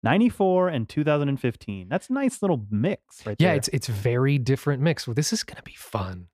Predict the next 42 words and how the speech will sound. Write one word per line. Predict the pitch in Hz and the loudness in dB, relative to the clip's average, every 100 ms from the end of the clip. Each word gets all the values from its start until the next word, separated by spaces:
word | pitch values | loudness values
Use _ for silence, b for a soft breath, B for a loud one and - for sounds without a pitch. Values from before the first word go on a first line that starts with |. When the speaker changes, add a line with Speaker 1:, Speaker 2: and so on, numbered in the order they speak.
| - | 0
Speaker 2:
This | 139 | 2
is | |
Speaker 1:
Twenty-one | 151 151 147 | 4 4 2
years | 135 135 127 - _ _ 120 | 2 0 -2 -10 _ _ -6
gap | 120 123 95 - - | -2 -2 -4 -8 -10
between | 110 107 101 95 | -8 -8 -8 -8
the | 95 | -12
two | - | -12
years. | 95 127 - _ - _ - 104 | -10 -12 -14 _ -20 _ -14 0
Speaker 2:
But | 120 110 _ | 0 -2 _
this | 131 120 | -2 0
is | 113 | 0
gonna | 117 107 | 0 0
be | |
so | 98 - 92 | -2 -4 -4
much | 76 | -8
fun. | - - - _ _ _ _ - | -14 -16 -18 _ _ _ _ -4
Speaker 1:
I | |
can't | 117 185 | 0 0
wait. | 190 156 - b b b b b | 0 -4 -8 b b b b b
Speaker 2:
Um, | - 143 135 - | 0 2 2 2
and | 151 185 | 4 6
then | 208 147 | 4 2
on | 143 139 | 0 0
top | 139 | 0
of | 117 | 0
that, | 151 156 120 - - | 0 0 -2 -6 -6
um, | - 123 120 117 117 - _ _ _ _ _ _ _ _ _ _ _ - | -2 0 0 0 -4 -10 _ _ _ _ _ _ _ _ _ _ _ 0
not | 139 170 | 4 4
only | 185 175 | 4 4
are | 160 | 2
we | 135 | 2
gonna | 123 | 0
have | 120 | -2
this | 110 - | -2 -2
fun | - 135 120 113 _ _ _ - | 0 0 0 -4 _ _ _ -2
pick | 131 - | -2 -2
six, | - 151 - | -2 -2 -2
but | 143 | -2
tell | - 156 | 0 2
them | 185 | 2
about | 139 123 | 2 0